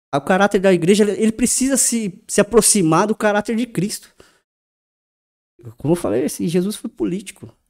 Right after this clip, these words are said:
Nas questões políticas, Jesus agiu como, com, com o caráter de Deus.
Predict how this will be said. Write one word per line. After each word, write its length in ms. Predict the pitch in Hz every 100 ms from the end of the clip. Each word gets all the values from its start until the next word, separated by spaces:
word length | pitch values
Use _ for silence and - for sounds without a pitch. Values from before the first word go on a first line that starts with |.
| _ _ _ _ _ _ _ _
Nas 260 | 131 170 -
questões 380 | 139 - 123 113
políticas, 680 | - 147 202 - 127 - -
Jesus 500 | 123 147 131 139 160
agiu 400 | 180 175 147 180
como, 300 | 190 208 262 - _ _ _ _ _ _ _ _ _ _ _
com, 400 | - 208 220 214 190
com 260 | 202 196
o 60 | 185
caráter 680 | 190 175 190 196 220 - _ _ _
de 220 | 113 175
Deus. 640 | 151 170 190 185 - -